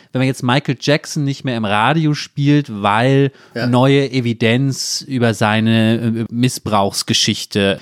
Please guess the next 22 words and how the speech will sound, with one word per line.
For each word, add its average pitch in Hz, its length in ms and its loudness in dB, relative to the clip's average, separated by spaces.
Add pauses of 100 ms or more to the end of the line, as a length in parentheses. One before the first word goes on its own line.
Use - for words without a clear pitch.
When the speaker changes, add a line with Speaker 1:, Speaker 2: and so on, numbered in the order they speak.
(120)
Speaker 1:
ans 110 220 -4
Licht 117 180 2
gekommen 98 380 -2
sind 95 220 0
oder 92 180 0
wieder, 90 420 0
wieder 95 140 0
jetzt 92 220 -2
mehr 95 140 2
Leuten 95 300 0
bewusst 98 340 -2
geworden 87 440 -2
ist. 90 200 -6
Das 123 140 0
war, 117 100 0
glaub 101 300 0
ich, 104 80 -2
das - 160 -2
Beispiel 98 600 -2
damals, 87 880 -4
damals 90 680 -4
im, 92 240 -8